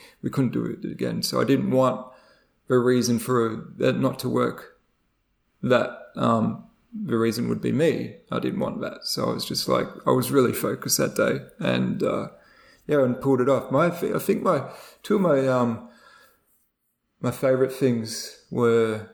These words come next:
there was one day where we were filming and it was just, um, you, Dave, and, uh,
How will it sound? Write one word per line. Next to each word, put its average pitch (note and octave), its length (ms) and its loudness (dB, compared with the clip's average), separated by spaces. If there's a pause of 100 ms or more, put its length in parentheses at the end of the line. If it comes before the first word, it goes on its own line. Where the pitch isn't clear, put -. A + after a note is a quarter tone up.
(140)
there B2+ 160 0
was A2+ 120 -2
one E3 280 2
day C#3+ 220 2
where A#2+ 180 2
we A#2+ 100 2
were A2+ 80 0
filming A#2 460 2
and A2 140 0
it A2 40 -2
was G#2+ 180 -4
just, - 520 -6 (220)
um, A2 560 -6
you, B2 280 4
Dave, A#2 640 2 (100)
and, A2 540 -2 (680)
uh, A2+ 240 -2